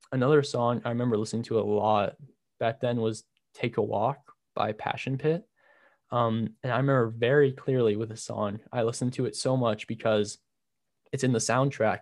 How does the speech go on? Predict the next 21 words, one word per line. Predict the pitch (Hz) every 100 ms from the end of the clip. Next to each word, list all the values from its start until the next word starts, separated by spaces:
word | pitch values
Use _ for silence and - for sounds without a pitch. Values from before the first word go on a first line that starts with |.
| _
for | 120
M | 127
L | 147
B | 123 131
two | 131
K | 135 160
thirteen, | 147 - 160 143 123 - _ 359 _ _ _ _ _ - -
<laughs> | - _ -
um, | 123 120 113 131 - - _
which, | 143 131 - _ _ _
as | 123 139
I |
mentioned, | 123 117 - 107
I | 120
would | 120
play | - 143 131
that | 120 110 -
game | 135 120 110 110
close | - 170 175 -
to | 131
nonstop, | 123 127 120 - 120 107 -